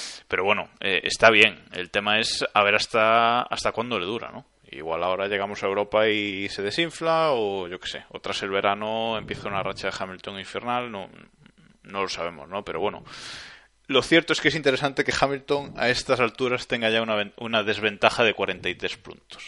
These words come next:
Solo espero que eso no le desanime y, y que se ponga en modo ojos inyectados en sangre, ¿no? Y, y para, para remontar este, este mundial. No sé si lo esperáis así también,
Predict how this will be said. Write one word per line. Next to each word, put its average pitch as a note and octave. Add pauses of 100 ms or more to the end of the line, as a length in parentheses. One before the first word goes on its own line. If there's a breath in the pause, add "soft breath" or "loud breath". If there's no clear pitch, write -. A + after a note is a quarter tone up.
(140)
Solo A#2+
espero C3+
que G#2+
eso A#2
no G#2+
le F#2+
desanime A2+
y, - (440)
y F#2+
que G2+
se G2+
ponga G2+
en G2+
modo G#2 (480)
ojos G2+
inyectados F#2+
en F2+
sangre, F#2+
¿no? A#2+
Y, - (480 loud breath)
y F2+
para, E2+
para F2
remontar E2+
este, D#2
este -
mundial. F#2+ (2000 loud breath)
No F2+
sé -
si -
lo F2
esperáis F2
así F2+
también, E2+